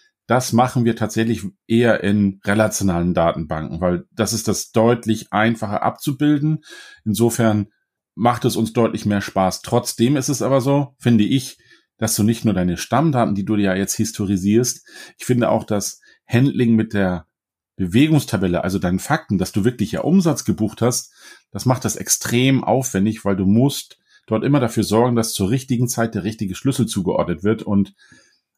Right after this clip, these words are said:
das ist das, was der eine, und du lachst schon, Markus, was der ein oder andere Kunde dann sagt, „Das kann doch nicht so schwer sein. Ich weiß doch, wann es gültig ist.“ Ja, aber die Datenbank weiß das noch nicht so, die wir jetzt damit befüttern. Und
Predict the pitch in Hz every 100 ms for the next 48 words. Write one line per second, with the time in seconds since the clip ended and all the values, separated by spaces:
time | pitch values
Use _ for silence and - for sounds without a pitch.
0 | 127 123 139 139 - 135 - 117 113 -
1 | _ _ _ _ - - 127 135 113 104
2 | 117 139 - - 131 107 104 110 127 127
3 | - 113 - 110 - 151 135 120 120 113
4 | 127 120 120 123 _ _ 98 - 110 104
5 | 92 98 - 135 151 120 127 139 - -
6 | - _ _ _ _ - 131 156 - 113
7 | 98 104 95 - 123 - 98 95 85 -
8 | 120 143 123 139 156 _ - - - _
9 | _ _ _ _ 110 113 107 104 101 131
10 | 160 107 101 98 101 - 101 101 95 110
11 | 107 95 95 87 92 - 98 95 - 92
12 | 98 92 87 95 98 92